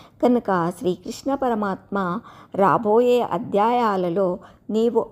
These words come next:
ఆత్మవే కాని దేహము కాదు" అని అర్జునుడికి జ్ఞానోపదేశం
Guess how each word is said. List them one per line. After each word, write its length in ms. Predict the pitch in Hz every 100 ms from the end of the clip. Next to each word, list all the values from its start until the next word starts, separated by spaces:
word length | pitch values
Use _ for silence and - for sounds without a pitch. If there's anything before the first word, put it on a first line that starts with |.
| 165
ఆత్మవే 640 | 175 - - 262 277 294
కాని 520 | 285 226 196 190 185
దేహము 480 | 185 180 180 247 277
కాదు" 460 | 285 220 170 160 - - - -
అని 500 | 262 247 220 190 269 - _ _ _ _ _
అర్జునుడికి 840 | 190 247 254 262 302 277 - 226 175
జ్ఞానోపదేశం 1120 | 175 196 180 180 214 240 247 208 190 185